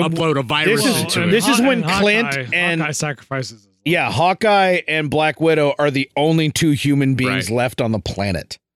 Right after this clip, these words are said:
Speaker 2: Right.
Speaker 1: And, yeah, they
Speaker 2: And they fail at that opportunity, but that's
Speaker 1: This
Speaker 2: where Black Widow coming in at the end of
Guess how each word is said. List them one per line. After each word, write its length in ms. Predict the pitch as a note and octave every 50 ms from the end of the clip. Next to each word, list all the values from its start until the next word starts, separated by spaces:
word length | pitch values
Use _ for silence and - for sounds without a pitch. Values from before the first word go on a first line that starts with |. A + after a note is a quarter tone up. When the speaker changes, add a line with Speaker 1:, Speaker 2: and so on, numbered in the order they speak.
| _ _ _ _ _
Speaker 2:
Right. 160 | _ F2+ F2 _ _ _ _ _ _ _
Speaker 1:
And, 440 | C3+ C3+ C3 B2+ B2 B2+ B2 A2+ -
yeah, 300 | B2+ B2+ B2+ A#2+ A2 G#2 G2+
they 300 | F#2 A2 B2+ B2+ B2+ B2+
Speaker 2:
And 120 | C3 B2+
they 120 | B2+ B2+
fail 400 | B2 - - E3 D#3 D3+ D3 C#3+
at 220 | C3+ C#3+ C#3 - -
that 240 | C3+ B2+ B2 B2 -
opportunity, 760 | C3 B2+ A#2 - G#2+ - - - D#3+ D3+ C3 A#2 G#2+ A2+ A2 G#2
but 380 | G2+ A#2 A2+ G#2+ G#2 - - _ _ _ _ _ _ _ _ _
that's 180 | C3+ D3 C#3 C#3+
Speaker 1:
This 120 | G3+ A#3+
Speaker 2:
where 100 | C4 B3+ G#3+ F#3 - _ _ _
Black 240 | - C3+ C3 B2+ - C#3+
Widow 200 | D3 B2 B2+ A#2+
coming 300 | - - C#3+ B2 B2+ A#2+
in 140 | B2 B2 A#2+
at 120 | A#2+ -
the 140 | - A#2+ A#2+
end 120 | A#2+ A2+ A2+
of 140 | G2+ F2+